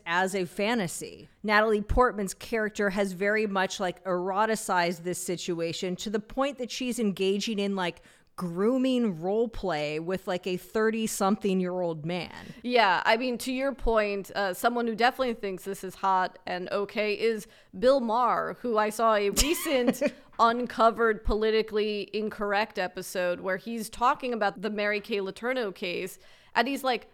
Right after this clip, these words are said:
Speaker 2: "Come on, it's fine." And Henry Rollins is one of the, the panelists, and he's like, "No, man, I think that this isn't okay, and I think the kid is gonna be messed up for the rest of his life." And Bill Maher goes, "So you're not gonna be on my side?" And Henry Rollins goes,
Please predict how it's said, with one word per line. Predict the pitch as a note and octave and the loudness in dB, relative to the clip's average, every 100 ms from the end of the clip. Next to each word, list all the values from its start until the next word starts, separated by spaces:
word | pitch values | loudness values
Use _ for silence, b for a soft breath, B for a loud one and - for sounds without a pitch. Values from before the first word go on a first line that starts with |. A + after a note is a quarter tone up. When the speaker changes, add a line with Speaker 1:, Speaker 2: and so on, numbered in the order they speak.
| _ | _
Speaker 2:
"Come | - B4 F#4 | -4 2 6
on, | G#3 D#3+ A#2 - - | 6 4 -4 -8 -8
it's | - G#4+ - | -4 -4 -2
fine." | - A3+ G#3 F#3 G3 | 4 6 6 4 -2
And | G#3 | -4
Henry | A#3 B3 B3+ | -2 0 0
Rollins | A3 A3 A3+ A#3 G#3 G3+ E3 | 4 6 6 4 0 -6 -4
is | G#3+ G3 E3+ | -4 -4 -2
one | G3+ | -2
of | G3+ G3 - | -2 -6 -4
the, | G3 F#3+ F#3 F#3 - b b | -2 -2 -4 -8 -12 b b
the | - | -6
panelists, | G#3+ A#3 C4 D4+ B3 A3 | -4 -2 -2 -2 -2 -4
and | A3 | -6
he's | A3+ | -2
like, | A#3+ A3+ A3 - | 0 0 -4 -6
"No, | B3+ F4 | 0 0
man, | C#4 C4+ C#4+ | 0 -4 -4
I | E3 A#3 | -2 -4
think | A#3+ C#4+ C#4 - | -6 -10 -8 -2
that | B3+ A#3+ - | 0 -2 -6
this | A3 A3+ | -6 -2
isn't | G#3 G#3 B3 | -2 -2 -2
okay, | A#3+ A#3+ G#3+ G3 | -4 -4 -2 0
and | A#3 | -2
I | G#3+ | -4
think | G#3+ A#3 | -4 -8
the | A3+ | -8
kid | - A#3+ | -4 -4
is | A#3+ G#3+ | -4 -6
gonna | A#3 | -6
be | G#3 | -6
messed | G#3 F#3+ G#3+ G#3+ | -6 -4 -4 -6
up | G#3 | -6
for | A3 | -4
the | |
rest | G3 G#3+ G#3+ | -2 -4 -4
of | |
his | G#3 F3+ | -8 -6
life." | G3+ B3+ B3 | 0 2 2
And | G#3+ G3 | -2 -2
Bill | A3 | 0
Maher | G#3+ A3 | 0 0
goes, | G3+ G3+ F3+ - | 0 -2 -4 -12
"So | - - - A3+ | -18 -16 -4 -2
you're | G#3 | -2
not | G#3 G#3 G#3 | 2 4 2
gonna | G3 | -2
be | E3+ F#3 | -4 -4
on | E3 | -4
my | E3 | -4
side?" | F3+ G3 F3 D#3+ | -4 -2 -2 -2
And | F#3+ | -6
Henry | A3+ A#3 | -4 -2
Rollins | A3+ A3+ | -2 -2
goes, | G#3+ G#3 | -2 -4